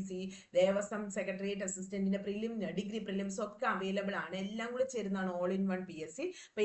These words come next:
ഏത് കോഴ്സ് നിങ്ങൾ പർച്ചേസ് ചെയ്താലും സജിത one triple nine എന്ന ഡിസ്കൗണ്ട് കോഡ് ഉപയോ-, അടിക്കുക. അപ്പൊ മാക്സിമം ഡിസ്കൗണ്ട് കഴിഞ്ഞ് ടു തൗസൻഡ് മാത്രമേ പ്രൈസ് ഉള്ളൂ.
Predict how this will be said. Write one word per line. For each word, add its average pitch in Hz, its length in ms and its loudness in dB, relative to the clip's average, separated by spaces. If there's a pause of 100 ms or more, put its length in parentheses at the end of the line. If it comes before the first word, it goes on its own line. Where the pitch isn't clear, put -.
ഏത് 285 320 8
കോഴ്സ് 214 320 4
നിങ്ങൾ 226 260 -2
പർച്ചേസ് 190 500 0
ചെയ്താലും 185 680 -2
സജിത 190 800 -2 (920)
one 214 240 6 (220)
triple 233 600 -2
nine 185 300 2 (180)
എന്ന 185 220 -2
ഡിസ്കൗണ്ട് 190 640 0
കോഡ് 180 320 4
ഉപയോ-, 170 380 -4
അടിക്കുക. 170 440 -2 (380)
അപ്പൊ 190 220 0
മാക്സിമം 214 800 0
ഡിസ്കൗണ്ട് 190 500 2
കഴിഞ്ഞ് 190 260 2
ടു 185 240 -4
തൗസൻഡ് 214 360 0
മാത്രമേ 202 560 -2
പ്രൈസ് 180 500 -4
ഉള്ളൂ. 170 280 0